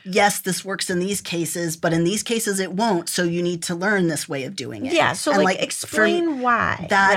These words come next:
Speaker 2: Right.
Speaker 1: is, that is one thing I learned at Starbucks is, like, in all of their materials that go out to partners in the stores, there's a why behind it.
Speaker 2: Yeah.
Speaker 1: Like, why we do
Speaker 2: And
Speaker 1: cleaning the
Speaker 2: people
Speaker 1: way we do
Speaker 2: deserve
Speaker 1: it.
Speaker 2: the why.
Speaker 1: And, like,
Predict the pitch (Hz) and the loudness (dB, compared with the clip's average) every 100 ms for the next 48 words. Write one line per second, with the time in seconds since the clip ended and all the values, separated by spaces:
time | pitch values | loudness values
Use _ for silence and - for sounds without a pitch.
0 | 170 190 175 170 - 180 185 196 175 - | 4 2 0 -4 -4 2 2 2 -2 -4
1 | 170 190 226 208 175 170 170 170 156 147 | -2 0 -2 -2 -2 0 0 0 -2 -6
2 | 143 - 151 165 127 - - 160 156 - | -4 0 0 0 -2 -6 -6 -8 -8 -12
3 | - 165 160 156 175 _ _ _ _ _ | -6 -6 -6 -16 -20 _ _ _ _ _
4 | _ - 175 - 165 170 180 185 170 165 | _ -2 0 2 2 4 2 0 -2 2
5 | 165 160 165 165 151 _ _ _ - 160 | 2 2 0 0 -4 _ _ _ -4 -2
6 | - 175 160 151 160 151 151 147 - 147 | 0 0 0 0 -2 0 0 0 -4 -4
7 | 135 143 143 135 135 - 156 147 98 - | -4 -4 -4 -4 -4 -4 -4 -4 -6 -8
8 | - - 180 170 160 131 143 143 127 113 | -10 -2 0 2 0 0 -2 -2 -8 -10
9 | 127 90 - _ _ - - - 208 180 | -12 -14 -18 _ _ -20 -20 -6 -2 2
10 | 175 175 165 165 165 175 165 160 - 320 | 0 0 -2 2 2 2 0 -2 -2 2
11 | - - - 339 330 349 359 - 254 196 | 4 4 4 2 2 2 2 0 -2 0
12 | - 190 180 170 165 - | 0 2 4 2 0 -6